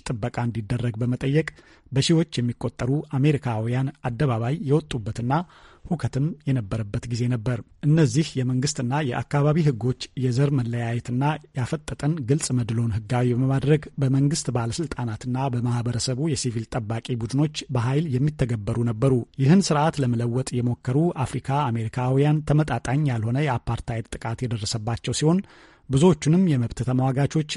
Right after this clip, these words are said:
ለሞት ዳርጓል። በዚህ አውድ ውስጥ ዶክተር ኪንግ የማህተመ ጋንዲን የሰላማዊ ተቃውሞ መርሆች በመከተል ተከታዮቻቸውን መጠነ ሰፊ አድማ የመቀመጥና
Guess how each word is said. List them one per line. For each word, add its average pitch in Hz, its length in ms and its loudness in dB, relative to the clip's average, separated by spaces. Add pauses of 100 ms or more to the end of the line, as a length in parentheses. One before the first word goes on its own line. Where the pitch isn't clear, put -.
ለሞት 120 400 0
ዳርጓል። 127 480 2 (240)
በዚህ 143 420 4
አውድ 120 280 0
ውስጥ - 180 -2 (100)
ዶክተር 127 400 0
ኪንግ 147 260 2 (160)
የማህተመ 131 540 2
ጋንዲን 113 440 0
የሰላማዊ 120 540 -2
ተቃውሞ 135 420 2
መርሆች 139 460 2
በመከተል 143 540 0 (100)
ተከታዮቻቸውን 135 1000 -2
መጠነ 127 320 -2
ሰፊ - 200 -6 (200)
አድማ 120 260 0 (280)
የመቀመጥና 123 640 -2